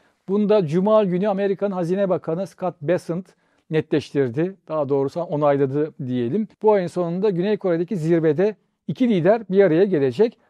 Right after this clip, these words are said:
Ve asıl işte dananın kuyruğu orada kopacak. Ve bütün zaten bu açıklamalar filan o görüşme, o son nihai pazarlığa yönelik aslında el yükseltme çabaları. Ya onun öncesinde Trump'ın bu tavrını aslında biliyoruz.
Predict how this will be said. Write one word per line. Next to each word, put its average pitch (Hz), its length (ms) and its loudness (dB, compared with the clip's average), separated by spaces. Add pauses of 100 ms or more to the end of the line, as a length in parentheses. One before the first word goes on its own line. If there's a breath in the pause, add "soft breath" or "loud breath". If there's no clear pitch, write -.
(160)
Ve 180 80 0
asıl 262 300 4
işte 214 180 0
dananın 208 340 4
kuyruğu 226 300 -2
orada 208 220 6
kopacak. 139 500 -6
Ve 170 200 2
bütün 294 500 -2
zaten 202 480 2
bu 220 80 0
açıklamalar 233 640 0
filan 254 400 -6 (140)
o 240 380 6
görüşme, 190 500 0
o 214 140 2
son 240 320 0
nihai 190 520 0
pazarlığa 202 800 4
yönelik 190 420 -2
aslında 190 600 -2 (500)
el 226 380 8
yükseltme 175 500 0
çabaları. 131 580 -2 (460)
Ya 147 80 -6
onun 233 200 4
öncesinde 185 480 -2
Trump'ın 208 500 0
bu 196 60 -6
tavrını 185 340 0
aslında 196 340 -4
biliyoruz. 208 540 0